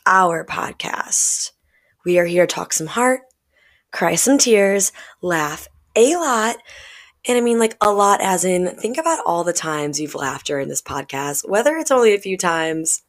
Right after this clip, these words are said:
each podcast, that adds up to a lot. <laughs>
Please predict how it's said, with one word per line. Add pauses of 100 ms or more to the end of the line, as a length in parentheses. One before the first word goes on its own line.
(100)
each
podcast,
that
adds
up (600)
to
a
lot. (500)
<laughs>